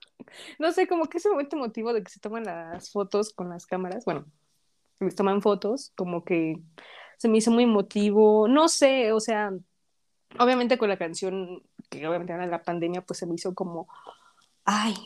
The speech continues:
como que emotivo de que ya vuelvan a los conciertos.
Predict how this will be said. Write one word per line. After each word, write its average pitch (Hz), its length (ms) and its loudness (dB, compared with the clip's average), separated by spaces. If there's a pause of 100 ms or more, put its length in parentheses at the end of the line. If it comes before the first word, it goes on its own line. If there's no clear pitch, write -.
(500)
como 202 260 0
que 175 540 0
emotivo 185 600 0
de 170 140 -2
que 170 180 -4
ya 175 140 0
vuelvan 175 300 -2
a 160 40 -10
los 175 140 -12
conciertos. 180 720 -4